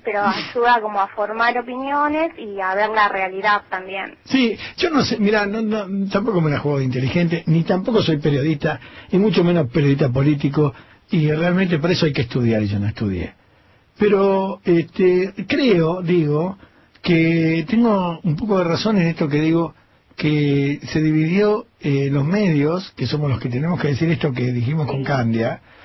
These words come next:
Speaker 2: y escucharte a vos que tenés dieciocho años, escuchar al señor Candia, escuchar a otro y otro, otro, tenemos la obligación de informar un poco.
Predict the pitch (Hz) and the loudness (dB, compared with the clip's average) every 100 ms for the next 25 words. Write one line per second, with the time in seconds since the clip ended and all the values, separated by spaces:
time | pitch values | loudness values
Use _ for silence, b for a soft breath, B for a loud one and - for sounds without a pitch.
0 | B B - 127 156 151 170 156 170 160 | B B -2 0 0 2 2 2 2 2
1 | 135 139 135 117 131 165 175 170 147 123 | 0 0 0 -2 -2 0 0 0 -2 -4
2 | 120 127 117 131 127 151 160 165 165 - | -6 -6 -6 -6 -6 -4 -4 -4 -6 -8
3 | 117 127 151 160 139 143 147 165 196 190 | -4 -2 0 -2 -4 -6 -6 -6 -6 -10
4 | B B B - 208 240 254 202 165 156 | B B B -6 0 2 4 4 2 0
5 | 139 403 285 123 135 123 127 120 107 101 | 0 0 0 0 0 0 0 0 -2 -4
6 | 87 98 | -6 -12